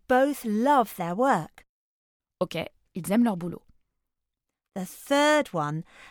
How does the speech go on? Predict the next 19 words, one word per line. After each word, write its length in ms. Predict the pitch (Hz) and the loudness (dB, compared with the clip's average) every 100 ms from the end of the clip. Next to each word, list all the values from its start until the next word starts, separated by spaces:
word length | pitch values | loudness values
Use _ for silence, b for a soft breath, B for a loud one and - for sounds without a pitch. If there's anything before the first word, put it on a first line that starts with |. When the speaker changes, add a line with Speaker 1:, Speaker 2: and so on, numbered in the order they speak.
| B - | B -8
Speaker 1:
their 140 | 151 | -4
life 520 | 165 196 226 247 - | -2 2 2 0 -6
as 160 | 151 - - | -12 -6 2
dedicated 800 | 285 302 - 269 269 269 196 - | 2 2 -2 -4 -4 -6 -8 -6
Doctor 340 | 277 - 262 | -6 -6 -4
Who 220 | 202 190 | -2 -2
fans. 680 | 165 165 151 156 160 - - _ _ _ _ _ _ _ _ _ - | -4 -6 -6 -10 -12 -14 -18 _ _ _ _ _ _ _ _ _ -6
Speaker 2:
Leur 280 | 208 190 202 | -2 -2 -4
vie 300 | 214 302 330 | -4 0 2
en 120 | 240 | 0
tant 220 | - 311 | -2 -6
que 160 | 311 226 | -4 -8
fan 560 | - 285 330 330 277 | -6 -2 -2 0 -2
de... 560 | 226 254 233 233 220 220 _ _ _ _ _ _ _ _ - | -2 -4 -4 -4 -6 -8 _ _ _ _ _ _ _ _ -4
Là, 320 | 196 226 311 | 2 2 4
normalement, 720 | 285 247 220 202 208 240 320 311 | 2 2 2 2 2 2 0 -2
vous 140 | 240 | -6
vous 240 | 190 185 | -6 -6
exclamez, « 600 | 254 - - 180 190 302 | -6 -8 -6 -2 0 -2